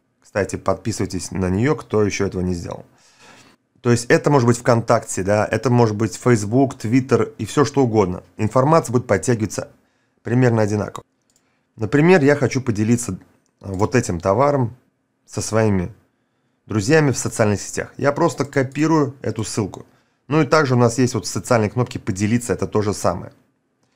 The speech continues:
Смотрите, что происходит. Я вставляю в поле в социальной сети ВКонтакте. Видим, что грузится колёсико, подгружается информация. В данном случае уже какая-то информация у нас будет подгружена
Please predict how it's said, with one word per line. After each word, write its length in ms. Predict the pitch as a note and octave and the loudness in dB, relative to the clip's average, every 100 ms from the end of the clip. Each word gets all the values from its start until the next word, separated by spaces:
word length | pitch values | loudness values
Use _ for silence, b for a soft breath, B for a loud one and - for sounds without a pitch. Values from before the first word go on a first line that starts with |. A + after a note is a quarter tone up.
| _ | _
Смотрите, 400 | - A2+ D3 B2 | -2 0 0 -2
что 180 | - A#2 | -2 0
происходит. 500 | A2+ A2 - F#2 D#2 | 0 -4 -2 -4 0
Я 140 | D#3+ | 0
вставляю 360 | - D3 C#3+ C3+ | 0 -2 0 -2
в 60 | |
поле 420 | - C#3 B2+ G#2 - | -2 0 2 2 -2
в 60 | - | -14
социальной 500 | - F#2+ - A#2+ G2 | -16 -6 0 2 2
сети 200 | F#2+ A2+ | -2 -6
ВКонтакте. 640 | - G#2+ G2 C3+ C3 B2 - B B B B | -2 -2 2 0 0 -6 -6 B B B B
Видим, 340 | A2+ C3+ G#2 | 2 2 2
что 180 | - A2 | 0 -2
грузится 580 | - A2+ A#2 A2 - A#2 | -2 2 4 4 0 0
колёсико, 500 | G#2 C3 C#3+ - B2 | 2 4 2 -2 -6
подгружается 640 | F#2 G#2 A2 A#2 G2+ - | -6 -2 2 2 2 0
информация. 680 | F2+ - G2+ B2+ C3 A#2 G#2 b b b b b | -4 -2 2 0 2 -2 -2 b b b b b
В 100 | G2 | 0
данном 260 | A#2+ D#3+ D3 | 2 2 2
случае 360 | C#3+ C3+ B2 | 0 0 0
уже 320 | G2+ G2+ C#3 | 0 2 2
какая-то 420 | C#3+ B2 C#3 C3+ A#2 | 2 -2 0 2 0
информация 560 | - A2 B2 C3+ B2 | 0 2 4 2 2
у 20 | |
нас 180 | A2 A2 | 0 0
будет 240 | G#2+ C3+ - | 2 0 2
подгружена 640 | A2 F#2 A#2 F#2+ F#2 E2 | -2 0 -2 0 -4 -6